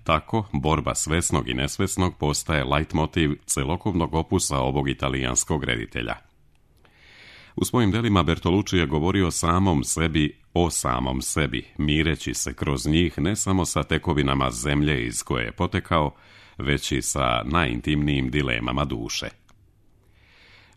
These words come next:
Fašistička prošlost Italije, ali i buržoasko poreklo sopstvene porodice bili su breme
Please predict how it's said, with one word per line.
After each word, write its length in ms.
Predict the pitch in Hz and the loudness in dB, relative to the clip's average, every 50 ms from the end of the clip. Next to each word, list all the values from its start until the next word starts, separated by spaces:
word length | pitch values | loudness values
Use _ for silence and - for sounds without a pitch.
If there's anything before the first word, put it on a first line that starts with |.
| - | -2
Fašistička 600 | - 101 87 - 113 104 - 104 95 - - 90 82 | -2 0 0 0 -2 0 0 -2 -2 0 0 0 0
prošlost 540 | - 92 92 85 - - 60 60 - - 90 | 2 2 0 0 0 -2 -4 -4 -2 2 2
Italije, 600 | 80 - 92 85 85 82 85 85 85 82 73 65 | 2 2 2 2 2 4 4 4 4 2 2 -2
ali 480 | - 65 67 67 69 69 69 67 69 - | -2 0 0 2 2 2 0 0 -2 -2
i 200 | - 73 71 69 | -2 -2 0 0
buržoasko 640 | 64 62 82 87 73 67 78 73 69 67 - - 76 | 0 0 0 0 0 2 2 2 2 0 0 -2 -2
poreklo 640 | 71 - 73 69 71 71 73 71 - - 76 71 67 | 0 0 0 2 2 2 2 0 0 -2 -2 -2 -2
sopstvene 520 | - - 80 76 - - - 80 67 60 | -2 0 -2 -2 -2 0 -2 -2 -2 -2
porodice 600 | - - 73 69 71 76 73 76 71 - - 78 | -2 -4 -4 0 0 0 0 0 0 0 -2 0
bili 280 | 67 67 73 71 76 73 | 0 0 0 2 2 0
su 200 | - - 71 67 | 0 -2 -2 -4
breme 420 | 62 60 71 78 76 69 60 53 | -2 0 2 2 2 2 0 -4